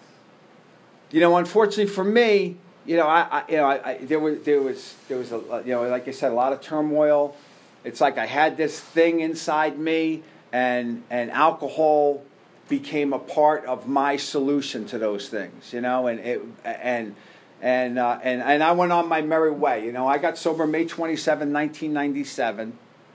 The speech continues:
I was thirty years old. Um,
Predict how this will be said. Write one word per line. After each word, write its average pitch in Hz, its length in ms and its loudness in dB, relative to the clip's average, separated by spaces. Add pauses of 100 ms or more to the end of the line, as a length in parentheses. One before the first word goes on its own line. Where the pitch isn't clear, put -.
(920)
I 123 60 4
was 123 220 -4
thirty 143 280 -2
years 147 340 -6
old. 127 360 -2 (720)
Um, 113 560 0